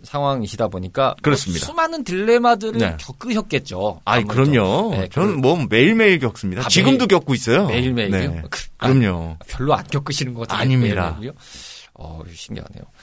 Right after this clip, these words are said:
Speaker 1: 아, 그러면 차근차근 한번 얘기를 나눠보도록 할게요. 첫
Speaker 2: 네.
Speaker 1: 번째로는 이제 초급자 유형에서 오는 딜레마입니다.
Speaker 2: 네.
Speaker 1: 보통 이 초급자 유형에서 오는 것들을 이제 생각을 해보면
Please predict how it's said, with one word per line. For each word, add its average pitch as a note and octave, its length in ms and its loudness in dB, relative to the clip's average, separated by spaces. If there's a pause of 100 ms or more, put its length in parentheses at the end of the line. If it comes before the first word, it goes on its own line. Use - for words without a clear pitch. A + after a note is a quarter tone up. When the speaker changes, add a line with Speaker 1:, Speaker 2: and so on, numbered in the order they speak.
(380)
Speaker 1:
아, A3 100 4
그러면 A3 260 4
차근차근 G#3+ 480 0
한번 D#3 300 0
얘기를 G#2 260 -2
나눠보도록 G2+ 600 -4
할게요. F#2+ 520 -4
첫 G2 120 2
Speaker 2:
네. F2+ 80 0
Speaker 1:
번째로는 A#3 600 4
이제 E3 120 -2
초급자 C4+ 640 2
유형에서 F3+ 520 2
오는 E3 320 -2
딜레마입니다. C3 840 2 (100)
Speaker 2:
네. E2 420 0
Speaker 1:
보통 A#3+ 320 0
이 A#3+ 60 0
초급자 C#4+ 580 2
유형에서 F3+ 460 0
오는 E3 500 -2
것들을 D#3 760 -6
이제 C3 200 -4
생각을 F3 440 -2
해보면 C3+ 460 -4